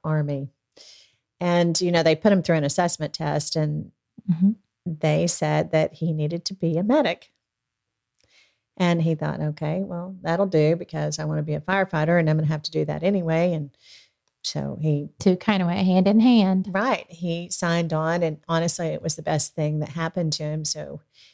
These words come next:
Speaker 1: he did his medic training and schooling in the Army. And then he went to Iraq where they made him a scout combat medic.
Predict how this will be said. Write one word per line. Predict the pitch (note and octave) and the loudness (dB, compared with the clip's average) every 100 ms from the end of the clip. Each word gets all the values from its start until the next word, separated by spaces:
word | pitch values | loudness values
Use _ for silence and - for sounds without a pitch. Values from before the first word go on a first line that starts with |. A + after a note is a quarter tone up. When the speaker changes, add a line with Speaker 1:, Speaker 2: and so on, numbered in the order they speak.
| _ _ _ | _ _ _
Speaker 1:
he | - F3 E3 E3 E3 _ _ _ _ F3 | 2 4 6 4 2 _ _ _ _ 2
did | E3 D#3 | 2 4
his | E3 D#3 | 4 2
medic | - D#3+ D3+ D#3 D#3 | -2 0 2 0 -2
training | - - D#3 D3 D3 D3 | -10 -6 -4 -2 -4 -4
and | D3+ | -4
schooling | - - D#3 D3 C#3+ D3 D3 _ _ _ _ | -6 -2 0 0 0 -2 -6 _ _ _ _
in | - D#3 D#3+ | 0 0 0
the | F3+ - | -4 -4
Army. | D3+ D3 D3+ D3+ D#3+ _ | -2 -2 -2 -2 -4 _
And | E3 D#3 D#3 D#3+ - | -4 -4 -2 -4 -4
then | G3+ | -4
he | G#3 | -6
went | F#3+ F3 E3+ | -6 -6 -8
to | - | -8
Iraq | D#3+ D#3+ D#3 D#3 D3+ _ | -6 -6 -2 -2 -4 _
where | D#3 | -10
they | D#3+ D#3 | -6 -6
made | D#3 D#3 | -4 -4
him | D#3 | -4
a | D3+ | -6
scout | - - E3 D#3 | -8 -4 -4 -4
combat | - D3+ D3+ D3+ | -4 -2 0 -2
medic. | D#3+ D#3 D#3 - | 0 -2 -2 -8